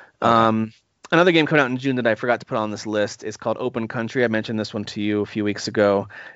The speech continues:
Speaker 2: It's basically a survival adventure game set in the American we-, you know, West, Northwest.
Speaker 1: Okay.
Speaker 2: Um, it's coming out on June tenth, but it's coming to Game Pass June third, I think, unless those plans have changed. I haven't seen it.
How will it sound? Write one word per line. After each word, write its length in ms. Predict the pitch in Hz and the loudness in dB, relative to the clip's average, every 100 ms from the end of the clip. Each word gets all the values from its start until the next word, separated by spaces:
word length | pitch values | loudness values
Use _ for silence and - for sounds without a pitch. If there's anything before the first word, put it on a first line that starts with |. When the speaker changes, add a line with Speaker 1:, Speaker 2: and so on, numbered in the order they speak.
| - | -2
Speaker 2:
It's 160 | 110 | -2
basically 480 | - 120 - 107 101 | 2 2 2 2 4
a 100 | 98 | 2
survival 600 | 92 - 104 104 104 104 | 2 -2 2 4 4 2
adventure 340 | 101 101 98 107 | 0 -2 -6 -6
game 240 | 98 98 | -4 -4
set 200 | 95 107 | -4 -4
in 60 | 92 | -4
the 40 | |
American 600 | 98 98 95 107 95 95 113 | -4 -2 -2 -4 -6 -8 -12
we-, 260 | 131 107 101 - | -8 -2 -2 -2
you 60 | 117 | -8
know, 200 | 98 85 | -6 -4
West, 420 | 92 101 101 - | 0 2 0 -4
Northwest. 640 | 104 98 110 98 95 - - _ _ _ - | -6 -4 0 0 -2 -12 -20 _ _ _ -14
Speaker 1:
Okay. 180 | 117 113 | -10 -8
Speaker 2:
Um, 480 | - 95 92 90 92 - _ - | -4 -2 -2 -6 -10 -14 _ -14
it's 120 | 131 | -12
coming 360 | - 127 117 113 | -2 0 2 2
out 160 | 113 | 0
on 140 | 101 110 | 0 -4
June 240 | 113 110 | -4 -4
tenth, 400 | 95 - 156 165 | -2 0 0 0
but 120 | - 120 | -2 -2
it's 100 | 107 | -2
coming 240 | 123 110 | -4 -4
to 60 | 110 | -4
Game 280 | 113 120 | -4 -4
Pass 260 | 117 113 107 | -2 0 -2
June 280 | - 107 101 | -4 -10 -10
third, 360 | - 117 120 | -4 -2 0
I 60 | 120 | 0
think, 340 | 123 151 - - | -2 -8 -8 -10
unless 320 | 127 113 107 | -4 -2 0
those 220 | 113 104 | 0 -2
plans 260 | - 110 110 | -2 -4 -4
have 100 | 104 | -6
changed. 360 | - 107 107 101 | -4 -4 -2 -2
I 60 | |
haven't 280 | 101 104 92 | -2 -4 -6
seen 200 | - 107 | -10 -10
it. 140 | 104 | -10